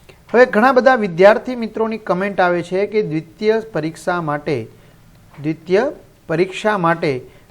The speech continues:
ઉપયોગી સર પેપર સેટ તમે અમને આપો ને, જે દર વખતે સોલ્યુશન સાથે આપો છો તે. તો ભાઈ એ તમને મળી જશે. આ સિવાય આ પીડીએફ પણ ઘણા બધા મિત્રોને જોવે છે, તો આ બધું ક્યાંથી મળશે? તો ભાઈ ધોરણ નવના દ્વિતીય પરીક્ષા માટે આઈએમપી પ્રશ્નપત્રો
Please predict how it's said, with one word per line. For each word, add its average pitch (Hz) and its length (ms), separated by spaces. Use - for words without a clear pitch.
ઉપયોગી 220 480
સર 196 260
પેપર 180 400
સેટ 214 320
તમે 180 220
અમને 180 220
આપો 156 340
ને, 214 140
જે 170 140
દર 165 280
વખતે 165 300
સોલ્યુશન 151 520
સાથે 147 280
આપો 143 280
છો 147 160
તે. 143 280
તો 143 80
ભાઈ 143 120
એ 147 220
તમને 160 240
મળી 151 280
જશે. 147 440
આ 175 80
સિવાય 214 520
આ 175 80
પીડીએફ 214 460
પણ 240 160
ઘણા 190 200
બધા 190 200
મિત્રોને 170 440
જોવે 143 320
છે, 127 300
તો 214 60
આ - 20
બધું 220 200
ક્યાંથી 226 400
મળશે? 165 580
તો 214 80
ભાઈ 233 140
ધોરણ 180 340
નવના 190 360
દ્વિતીય 165 340
પરીક્ષા 175 340
માટે 151 240
આઈએમપી 147 480
પ્રશ્નપત્રો 143 880